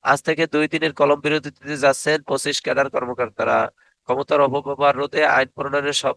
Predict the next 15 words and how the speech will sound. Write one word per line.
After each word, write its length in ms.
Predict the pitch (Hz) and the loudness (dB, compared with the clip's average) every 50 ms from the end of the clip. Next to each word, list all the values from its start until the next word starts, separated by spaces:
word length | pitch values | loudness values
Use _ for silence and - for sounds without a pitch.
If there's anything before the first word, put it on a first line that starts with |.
| _ | _
দল 180 | - 135 131 123 | -4 -4 -2 -2
একমত, 480 | 120 117 _ _ 117 113 113 - - 131 | -4 -4 _ _ -4 -4 -4 -4 -4 -8
ঐক্যমত 380 | 123 - - - - 135 - _ | -12 -10 -12 -10 -8 -8 -8 _
কমিশনের 380 | - 127 131 - - - 135 127 | -6 -8 -6 -6 -6 -6 -6 -6
সঙ্গে 260 | - 127 117 120 123 | -6 -8 -10 -10 -8
বৈঠক। 480 | 113 117 117 - - 117 110 110 107 - _ _ _ _ _ _ _ | -8 -8 -8 -8 -8 -8 -8 -8 -10 -12 _ _ _ _ _ _ _
সরকারি 420 | - - 135 135 135 - 151 147 151 | -6 0 0 0 2 4 2 2 2
চাকরি 320 | - - 139 - - 156 | 4 2 2 2 0 -2
সংশোধন 540 | - - 139 139 - 151 147 143 151 147 143 | 0 0 0 0 0 0 0 2 2 2 2
অধ্যাদেশ 420 | 143 139 - 147 135 139 143 135 | 2 0 0 -2 -2 0 -2 0
দুই 80 | - 135 | 0 0
হাজার 200 | 135 120 135 131 | 0 2 0 0
পঁচিশ 300 | - 131 135 - 139 139 | 0 -2 -4 -2 -2 -2
বাতিলের 420 | 127 117 - - 123 117 120 113 | 0 -2 -2 -2 -2 -2 -2 -2
দাবি। 400 | 110 113 113 107 113 117 117 117 | 0 0 0 2 2 0 -2 -4